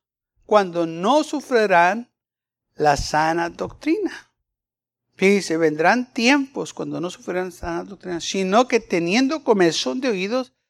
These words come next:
se amontonarán maestros conforme a sus propias concupiscencias, y apartarán de la verdad el oído y se volverán a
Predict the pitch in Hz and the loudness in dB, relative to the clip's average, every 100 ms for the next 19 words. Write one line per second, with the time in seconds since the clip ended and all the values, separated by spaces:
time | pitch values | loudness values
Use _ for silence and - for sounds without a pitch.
0 | _ _ - 190 190 175 165 165 165 139 | _ _ 0 4 4 4 0 -2 -2 2
1 | 147 220 262 202 175 202 254 226 - 175 | 4 4 4 4 4 2 -2 -6 -4 -4
2 | 147 - 151 180 175 180 285 320 _ _ | -6 -4 4 6 4 2 -6 -6 _ _
3 | _ - 190 - 165 - 117 160 165 - | _ -2 0 0 -4 -6 0 2 0 -2
4 | 220 214 240 220 254 247 220 247 311 320 | -6 -6 -6 -6 -8 -8 -6 -2 -2 -2
5 | - 233 151 - _ _ _ _ _ _ | -2 -4 -6 -12 _ _ _ _ _ _
6 | - 165 - 165 156 156 143 135 170 247 | 0 0 4 2 2 0 -2 2 2 2
7 | 262 240 196 156 135 123 143 185 240 262 | 0 0 0 0 -2 0 4 4 2 -6
8 | _ _ _ _ _ _ _ _ - 147 | _ _ _ _ _ _ _ _ -4 -2
9 | 135 143 175 214 240 185 156 - 156 143 | -2 -2 -2 0 0 0 -6 -4 -4 -2
10 | 143 123 120 120 151 196 233 226 - - | -4 -6 -6 0 4 4 2 -6 -14 -8
11 | - 156 170 180 - | 0 4 4 2 -6